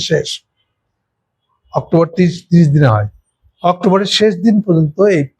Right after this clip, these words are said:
আছরটা, এর আছরটা থাকবে বাংলাদেশের উপরে। যদি না, তার আগে তাদেরকে উচ্ছেদ করে দেওয়া যায়, বাংলাদেশের মানুষ যদি তাদেরকে উচ্ছেদ করতে না পারে, এটা এতদূর পর্যন্ত যাবে বলে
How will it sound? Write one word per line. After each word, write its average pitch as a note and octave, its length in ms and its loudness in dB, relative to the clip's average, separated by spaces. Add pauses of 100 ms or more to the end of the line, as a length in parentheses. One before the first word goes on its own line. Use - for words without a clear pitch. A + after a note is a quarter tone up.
(240)
আছরটা, - 500 -6 (200)
এর D#3 80 2 (180)
আছরটা - 440 -6 (120)
থাকবে A2+ 280 -4 (400)
বাংলাদেশের C#3 460 2
উপরে। G#3 180 -2 (460)
যদি C#4+ 220 0 (100)
না, D3 60 0 (340)
তার A#3 160 2
আগে A#3+ 180 -2 (120)
তাদেরকে F3+ 380 -2 (320)
উচ্ছেদ - 340 -2
করে C#3 200 2
দেওয়া A#2+ 240 -4
যায়, A2+ 200 -6
বাংলাদেশের E3+ 480 -4 (380)
মানুষ A3+ 300 0
যদি F#3 220 2
তাদেরকে D#3+ 280 -4
উচ্ছেদ G3+ 280 -4
করতে G#3 180 -4 (100)
না F3+ 120 2
পারে, G3+ 160 -4 (260)
এটা G3 180 0
এতদূর F#3 300 0
পর্যন্ত F3+ 320 2
যাবে D3 280 0
বলে G#3 140 0